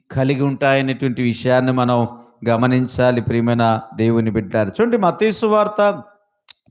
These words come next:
పద్నాలుగవ అధ్యాయం, మత్తయి సువార్త పద్నాలుగవ అధ్యాయం పంతొమ్మిదవ వచనాన్ని మనం ఒకసారి చదువుకుందాం. పద్నాలుగవ అధ్యాయం పంతొమ్మిదవ వచనం, "పచ్చిక మీద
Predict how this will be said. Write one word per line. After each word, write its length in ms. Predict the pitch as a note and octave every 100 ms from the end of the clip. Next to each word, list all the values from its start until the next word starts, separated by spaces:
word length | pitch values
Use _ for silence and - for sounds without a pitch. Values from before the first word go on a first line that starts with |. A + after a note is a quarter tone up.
| B2+
పద్నాలుగవ 840 | A#2+ A#2 E3 F3 E3+ D#3+ C#3 - - - _ - F#3+ D3+ C3
అధ్యాయం, 640 | C3+ C3 D3+ D3 A2 E2+ - _ _ _ B2
మత్తయి 320 | C3 - G#3+
సువార్త 640 | - F#3+ E3+ E3 D#3+ D#3 C3+
పద్నాలుగవ 580 | G#2+ A#2 C#3 D3+ D3+
అధ్యాయం 540 | C#3 B2+ A#2+ B2+ A2+ F2 - _ _ -
పంతొమ్మిదవ 800 | A3 A#3 A#3+ G3 E3+ C#3+ A#2+ - - _
వచనాన్ని 520 | C#3 C#3 D3+ C#3+ C#3 C3
మనం 200 | B2+ B2+
ఒకసారి 320 | - B2 A#2+
చదువుకుందాం. 640 | A#2+ A2+ A2+ A#2 A#2 G#2+
పద్నాలుగవ 640 | - B2 B2 C#3+ C#3 C#3
అధ్యాయం 460 | C3+ B2+ C3 C#3 C3 - - _ _
పంతొమ్మిదవ 540 | B2+ C3+ C#3 C3 B2+ B2
వచనం, 340 | A#2+ - A2
"పచ్చిక 440 | G2 E3+ - - G3
మీద 320 | G3 F#3+